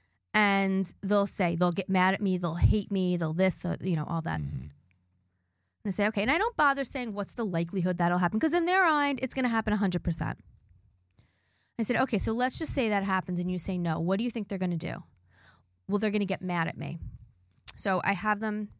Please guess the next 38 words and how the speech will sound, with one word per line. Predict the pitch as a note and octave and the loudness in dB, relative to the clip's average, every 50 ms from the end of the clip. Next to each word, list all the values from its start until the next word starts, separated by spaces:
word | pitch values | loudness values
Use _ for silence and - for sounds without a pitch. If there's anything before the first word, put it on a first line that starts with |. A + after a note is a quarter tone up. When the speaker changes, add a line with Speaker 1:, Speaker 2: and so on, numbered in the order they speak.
| _ _ | _ _
Speaker 1:
take | - - G#3+ - | -10 -8 -8 -8
a | - | -8
pen | - - - F#3+ F#3 | -8 -6 -4 -4 -4
or | F#3+ | -4
a | G#3+ | -6
pencil. | G#3 - - E3 E3+ - - A3+ A#3 - - - - _ - | -6 -6 -8 -8 -8 -10 -10 -12 -12 -12 -14 -16 -16 _ -20
I | - | -18
have | - - - C5+ C#5 - - | -18 -10 -6 -6 -6 -6 -6
one | G#3+ E3+ | -2 2
Speaker 2:
Hey, | F3 C3 C#3 | 4 4 4
Speaker 1:
here. | A#2 - | 4 2
Speaker 2:
you | - | 0
just | - - - - | -2 -2 -2 0
happen | - B2+ - | 0 0 2
to | G2 G#2+ | 4 4
have | B2+ C3 | 4 4
Speaker 1:
Okay. | - | 4
Speaker 2:
one | - C3 C3+ | 2 -2 -2
there. | C#3 C#3 - - - _ _ _ | -4 -4 -6 -8 -16 _ _ _
Speaker 1:
So | - - - C4+ B3 A#3+ B3 - - | -14 -6 -4 -2 -2 -2 -2 -6 -8
you | - A#3 C4 D#4 | -8 -8 -8 -8
start | D#4+ - - E4+ E4 - | -8 -6 -6 -6 -6 -6
to | - C#4+ | -8 -10
shift | - - C4 A#3+ - - | -8 -8 -8 -8 -8 -8
your | C#4 B3 | -8 -6
boundary, | A3 F#3+ F3 E3 D#3+ D#3+ F3 F3+ G3+ B3 B3+ _ - | -4 -4 -4 -4 -6 -6 -6 -8 -8 -10 -10 _ -6
Speaker 2:
Mm-hmm. | - D#3+ D3+ E2 A2+ C#3+ | -2 0 0 0 0 -2
Speaker 1:
and | A#3+ B3 B3 | -2 -2 -2
the | B3+ - - | -2 -2 -2
other | - D4+ F4 G4+ G#4 | -2 -2 -2 -2 -4
person | - - F#3+ F3 E3+ - G3 F#3 F#3+ G#3 G#3+ - _ _ _ _ | -4 -4 -6 -6 -6 -6 -6 -6 -6 -6 -8 -10 _ _ _ _
gets | - A#3 A#3 - - | -6 -6 -4 -4 -6
mad | G#3 G3+ G#3 G3+ F#3+ F#3+ F#3 | -4 -4 -2 -2 -2 -2 -2
at | F3 - | -4 -8
you. | - C3 A#2 - - - _ _ _ _ _ _ _ _ _ _ _ _ _ _ _ _ _ _ _ _ _ _ _ _ _ _ _ _ _ _ | -10 -14 -14 -14 -16 -18 _ _ _ _ _ _ _ _ _ _ _ _ _ _ _ _ _ _ _ _ _ _ _ _ _ _ _ _ _ _
Because | _ - A#3+ A#3 - | _ -6 -6 -6 -4
you're | A3 G3 F#3+ | -6 -8 -6
wrong? | F#3 F#3+ F#3 F#3+ G#3 C4 E4 G4 | -4 -4 -2 -2 -2 -2 -2 -4